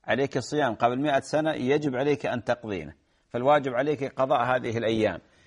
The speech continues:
يبقى السؤال: لماذا ما قضيتي؟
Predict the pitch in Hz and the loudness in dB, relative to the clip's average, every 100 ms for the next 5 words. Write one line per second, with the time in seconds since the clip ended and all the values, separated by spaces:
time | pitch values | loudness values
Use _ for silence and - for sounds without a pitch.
0 | _ - 156 - 175 - 170 170 147 123 | _ 0 0 2 -2 -2 0 2 2 2
1 | 147 180 185 151 143 139 131 131 127 127 | 2 2 2 2 2 0 0 0 2 2
2 | 113 117 113 | 0 -2 -2